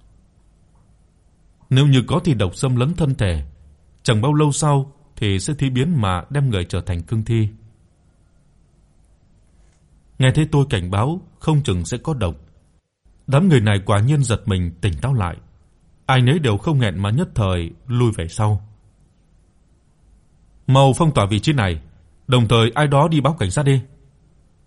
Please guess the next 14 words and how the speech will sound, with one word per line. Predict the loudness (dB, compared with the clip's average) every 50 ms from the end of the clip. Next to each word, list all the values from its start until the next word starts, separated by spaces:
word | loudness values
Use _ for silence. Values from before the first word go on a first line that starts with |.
| _ _ _ _ 0
Tôi | 2 2 2 2
cao | 2 0 -2
giọng | -2 -2 -6 -6
phân | -4 -4 -4 -2
phó. | -2 -2 -2 -2 -4 -6 -10 -16 _ _ _ _ _ _ _ _ _ _ _ _ _ _ _ _ 0
Người | 2 4 4 4
ở | 4 2
đây | 2 2 2 2
đều | 2 2 2
là | 2 2 0
sinh | -2 -2 -2 0 0
viên | 0 0 0
y | 0 -2 -4
khoa, | -4 -2 -2 0 0 -2 -2